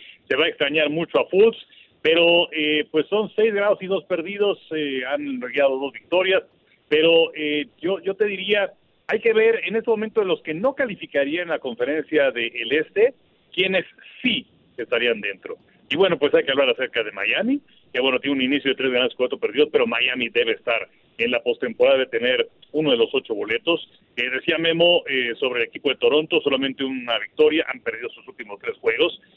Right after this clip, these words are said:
pero bueno, Toronto, a pesar de las bajas tan importantes de Gasol y por supuesto también de Ibaka, eh, y bueno, hace un par de años que se fue Kawhi Leonard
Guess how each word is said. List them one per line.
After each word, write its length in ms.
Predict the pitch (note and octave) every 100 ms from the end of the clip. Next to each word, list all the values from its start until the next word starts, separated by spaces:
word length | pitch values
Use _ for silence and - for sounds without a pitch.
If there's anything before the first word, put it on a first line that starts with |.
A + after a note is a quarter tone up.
| _ -
pero 140 | D3+
bueno, 160 | E3+ -
Toronto, 480 | C#3+ D3+ E3+ D#3+
a 100 | C#3
pesar 380 | - A#2 D3 D3
de 300 | C#3+ C#3 A#2 - _ _
las 260 | A#2+ C3 C3
bajas 380 | D3+ D#3 D3+ C3
tan 140 | B2+
importantes 720 | A#2+ - A#2 - C#3 C3+ C#3
de 140 | A#2+ A#2
Gasol 640 | A2 - D#3 D3 C#3+ C3
y 40 |
por 160 | A#2 A2+
supuesto 320 | A#2+ C3 A#2+
también 320 | A2 G#2+ A#2+
de 100 | A2+
Ibaka, 500 | G#2 A#2 C#3+ D#3 B2+ - _ _ _ B2
eh, 340 | B2 B2 B2
y 40 | B2
bueno, 200 | C3+ B2
hace 140 | -
un 60 | A2+
par 120 | A#2
de 100 | A#2+
años 180 | A#2+ -
que 80 | G#2
se 100 | G#2
fue 140 | A#2+
Kawhi 320 | G#2 F#2+ F#2+ A2
Leonard 260 | C3 C3